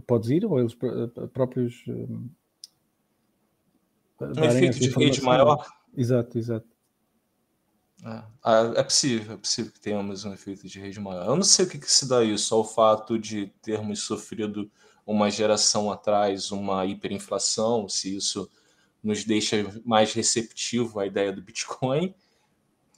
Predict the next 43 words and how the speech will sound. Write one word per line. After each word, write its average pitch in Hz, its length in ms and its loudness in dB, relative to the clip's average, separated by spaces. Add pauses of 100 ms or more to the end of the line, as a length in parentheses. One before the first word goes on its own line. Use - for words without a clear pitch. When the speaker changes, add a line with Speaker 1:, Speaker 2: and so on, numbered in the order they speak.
(400)
Speaker 2:
ah, 104 280 2
ou 117 240 10
uma 123 180 6
questão 131 680 0 (520)
de 135 160 -2
números, 151 460 2
né? 98 180 -4
Assim, 95 420 -6 (160)
então, 185 300 -8
Speaker 1:
Não, 247 100 6
não, 240 220 8
era 196 100 6
Speaker 2:
uma 196 100 6
Speaker 1:
isso 190 100 0
que - 60 2
eu - 40 2
tava 196 140 8
a - 20 12
Speaker 2:
população 151 280 8
Speaker 1:
dizer. 143 140 2
Speaker 2:
de 160 180 2
Speaker 1:
Eu 185 60 8
não - 0 -
sei, - 0 -
Speaker 2:
duzentos 180 220 4
milhões, 120 260 4
Speaker 1:
também 202 140 6
não 196 80 4
Speaker 2:
né? 220 60 0
Speaker 1:
sei 202 100 4
qual 190 160 6
é 196 40 8
o 180 60 4
fenómeno. 131 720 0 (260)
Eh, 131 100 -2
em 123 60 0
princípio 156 460 0
será 156 220 0
por 139 260 -2
haver 127 220 0
mais, 120 300 -2 (220)
eh, - 160 -14 (380)
mais, 113 440 -10